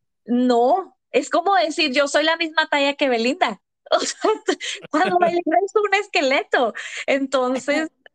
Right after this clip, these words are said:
Speaker 1: pues no, o sea,
Speaker 2: No,
Speaker 1: dije,
Speaker 2: no, y sí era
Speaker 1: "Mm".
Speaker 2: muy notorio que ni al caso.
Speaker 1: No, sí, o sea, y Omar está de testigo, Omar vio la foto porque le mandé, <laughs> le mandé la página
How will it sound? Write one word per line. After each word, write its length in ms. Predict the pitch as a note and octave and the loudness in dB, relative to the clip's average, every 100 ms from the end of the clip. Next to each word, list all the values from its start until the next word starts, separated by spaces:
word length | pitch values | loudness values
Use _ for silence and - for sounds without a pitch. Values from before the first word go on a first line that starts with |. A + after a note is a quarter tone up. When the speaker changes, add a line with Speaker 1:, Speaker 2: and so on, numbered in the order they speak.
| _ | _
Speaker 1:
pues 220 | D4+ D4 | 0 0
no, 680 | C#4 B3+ B3 B3+ A4+ C#4 A3+ _ | 0 2 2 2 2 0 -4 _
o 140 | - | -4
sea, 300 | C4 C4+ A#3+ | -2 0 0
Speaker 2:
No, 40 | A#3+ | 0
Speaker 1:
dije, 320 | B3+ B3+ C4 | -2 -2 -2
Speaker 2:
no, 140 | A3 - | -2 -2
y 120 | E3 | -4
sí 160 | F3+ A#3 | -2 0
era 160 | D#3+ | 2
Speaker 1:
"Mm". 60 | - | 0
Speaker 2:
muy 140 | F3 | -2
notorio 540 | F3+ F3+ - E3+ F3 F3+ | -8 -12 -8 -8 -8 -12
que 140 | E3+ | -14
ni 100 | C3+ | -8
al 180 | C4+ - | -8 -8
caso. 180 | _ - - C#4 A3 _ _ _ - | _ -16 -8 -6 -8 _ _ _ -4
Speaker 1:
No, 300 | A3 G#3 G3 | -2 -2 -4
sí, 300 | - G#3 F#3+ | -4 -2 -2
o 80 | |
sea, 260 | G3+ G#3+ G3+ | 0 0 0
y 140 | A3 | 0
Omar 240 | A3 G#3+ G#3+ | 0 0 0
está 200 | A#3+ A#3 | 0 -2
de 80 | A#3+ | -4
testigo, 460 | A#3 - A#3 B3 - | -8 -6 -2 0 0
Omar 420 | A3 G3 F#3+ F#3 | 0 0 0 0
vio 200 | G#3 G#3 | 0 2
la 160 | G#3 A3 | 0 0
foto 340 | D#4 F4+ E4 | 0 0 -2
porque 260 | C#4 - G#3 | -2 -2 0
le 140 | F#3+ | 0
mandé, 480 | F#3+ F#3+ F#3 F#3+ - - | -2 -4 0 0 0 -4
<laughs> 460 | B3+ F#4 F4+ C4+ | -2 0 0 0
le 180 | D4 C#4+ | 2 2
mandé 400 | C4 C4+ C4+ B3 | 2 2 0 0
la 180 | B3 C#4 | 0 0
página 540 | - C#4+ - D#4 D#4 | -2 -4 -4 -4 0